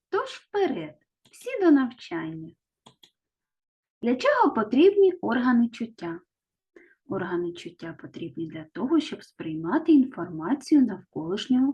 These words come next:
середовища. Скільки органів чуття має людина? Людина має п'ять органів чуття. Які ви знаєте органи чуття? Дотик, слух,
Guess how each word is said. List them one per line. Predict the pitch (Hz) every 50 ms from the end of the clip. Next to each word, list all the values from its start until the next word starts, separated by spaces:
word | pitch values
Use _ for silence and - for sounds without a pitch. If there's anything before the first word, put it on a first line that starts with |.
| - _
середовища. | - - 302 285 254 220 165 - 156 143 143 151 151 - - - - - _ _ _ - - - - - _
Скільки | - - - - - 196 170 165 - - - 156 - -
органів | 180 180 185 - 160 165 170 165 165 -
чуття | - - 226 233 - - 403 539 622 640 - -
має | 233 220 254 294 302 285
людина? | 277 254 240 - 202 170 151 143 139 131 _ _ _ _ _ _ _ _ _ _ _ _ _ _ _ _ _ _ _ _ -
Людина | 180 165 156 131 - 165 185 269 381 440 403
має | 285 220 185 175 214 285 330 330 381 403 - _
п'ять | _ - - 202 185 170 190 247 339 349 - - _ -
органів | 190 170 170 170 - 185 196 202 202 208 -
чуття. | - - 254 254 - - 165 160 - _ _ _ _ _ - - _ -
Які | 320 403 480 494 - - 285
ви | 202 190 190
знаєте | - 208 214 277 403 554 508 403 - - 202 - -
органи | 190 208 214 208 208 226 214 214 220 -
чуття? | - 247 233 - - - 165 156 165 175 _ _ _ _ _ _ _ _ _ _ _ _ _ _ _ _ _ _ _ _ _ -
Дотик, | 180 180 180 254 247 214 185 170 165 165 - - 262 339 - - - - - _ _ _ _ _ _ _ _ _
слух, | - - - - 226 214 214 220 202 190 175 170 180 233 302 - - - - - _